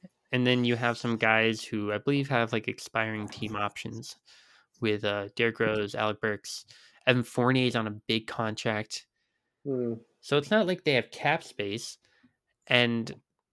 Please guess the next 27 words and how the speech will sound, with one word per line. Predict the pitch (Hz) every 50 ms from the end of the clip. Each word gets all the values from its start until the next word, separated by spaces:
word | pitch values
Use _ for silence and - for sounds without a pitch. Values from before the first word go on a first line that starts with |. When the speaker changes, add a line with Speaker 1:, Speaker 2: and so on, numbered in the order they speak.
| _ _ _ -
Speaker 1:
at | 143 127
least | 135 170 170 - - - - _
it | - 131 123 -
seems, | - - 175 190 202 214 208 190 - _ - - _ 131
based | 123 135 135 139 -
off | 156 139 139
the | - 117
play | - - 135 123 120
of | 117 113 110
Randall | 110 110 120 131 139 143 147 139
and | 127 117
Fournier, | - - 151 135 123 120 113 107 104 104 104 107 - _ _ _ _ - - _ _ _ _ _ _ _ _ _ _ _ _ _ _ _ _ _ _ _ _ _ _ _
they | - 151 143 143
would | 143 147 143 131 131
need | 135 135 139 143 143 139 139 139 139
to | - - 131
use | 120 117 120 120 120 120 117 117 117 110 113 - - - - -
an | 127 120 117
asset | - 120 117 120 123 - - - 110 -
in | - 120
order | 117 117
to | 113 110
get | 117 113 -
rid | 117 110
of | 113
those | 110 107 -
contracts. | - - - 120 110 107 - - 104 104 101 - - - -